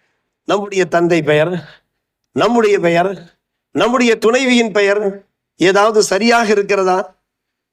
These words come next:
யோசிக்க வேண்டும், அன்பான பெருமக்கள். இனியும் நாம் சுதாரிக்காமல் இருக்கக்கூடாது. வேலூர் மாவட்டத்திலே ஒரு பெண்மணி, ஜெய்துன் பிவி என்கிற பெண்மணி, அந்த பெண்மணியுடைய பெயர் எப்படி இருக்க தெரியுமா? சைத்தான் பிவி என்று இருக்கிறது.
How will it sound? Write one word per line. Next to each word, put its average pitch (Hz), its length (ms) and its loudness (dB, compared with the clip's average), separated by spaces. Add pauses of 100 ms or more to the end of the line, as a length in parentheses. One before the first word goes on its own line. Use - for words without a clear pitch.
யோசிக்க 214 420 0
வேண்டும், 196 220 0
அன்பான 185 300 2
பெருமக்கள். 165 420 -2
இனியும் 254 440 2
நாம் 220 180 2
சுதாரிக்காமல் 214 800 0
இருக்கக்கூடாது. 185 600 0 (640)
வேலூர் 214 360 2
மாவட்டத்திலே 196 720 0 (680)
ஒரு 202 200 4
பெண்மணி, 202 500 0 (340)
ஜெய்துன் 233 440 0
பிவி 220 200 2
என்கிற 190 320 2
பெண்மணி, 170 440 -2 (480)
அந்த 202 200 0
பெண்மணியுடைய 226 640 2
பெயர் 220 340 2
எப்படி 202 260 0
இருக்க 202 180 2
தெரியுமா? 196 320 2
சைத்தான் 202 520 -2
பிவி 165 260 2
என்று 143 120 -2
இருக்கிறது. 120 360 -2